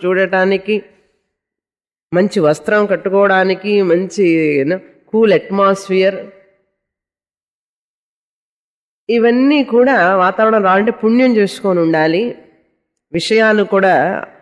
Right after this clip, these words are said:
మంచి విషయాలు మనకు ఎప్పుడు లభిస్తాయి అంటే మంచి పుణ్యం చేసుకొని ఉంటే లభిస్తాయి. అదేవిధంగా లోకం కూడా,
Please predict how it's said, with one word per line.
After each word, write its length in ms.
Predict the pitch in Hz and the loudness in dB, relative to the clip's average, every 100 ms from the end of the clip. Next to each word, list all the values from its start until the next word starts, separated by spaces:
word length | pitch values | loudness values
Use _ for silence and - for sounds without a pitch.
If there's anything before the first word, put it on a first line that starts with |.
| _ _ _ _ - | _ _ _ _ -4
మంచి 260 | 185 208 226 | -2 -2 -2
విషయాలు 440 | 180 - 208 202 | -2 0 0 2
మనకు 200 | 180 160 | 0 0
ఎప్పుడు 280 | 156 190 208 | -2 -2 0
లభిస్తాయి 680 | 175 175 - 196 180 175 | 0 0 -2 0 2 2
అంటే 580 | 165 156 180 233 262 - _ _ _ _ _ | 2 0 -2 -4 -4 -12 _ _ _ _ _
మంచి 180 | 175 214 | -4 -4
పుణ్యం 420 | - 180 202 226 | 0 2 4 4
చేసుకొని 360 | 202 180 185 170 | 2 0 -2 -2
ఉంటే 200 | 160 190 | 0 -2
లభిస్తాయి. 720 | 165 131 135 - 131 135 - - _ _ _ _ _ _ - | -2 -2 -4 -6 -6 -6 -10 -20 _ _ _ _ _ _ -4
అదేవిధంగా 680 | 190 254 277 233 240 262 269 | 2 4 4 4 2 2 2
లోకం 580 | 202 196 254 262 277 262 | 2 4 2 2 0 2
కూడా, 320 | 233 220 | 2 2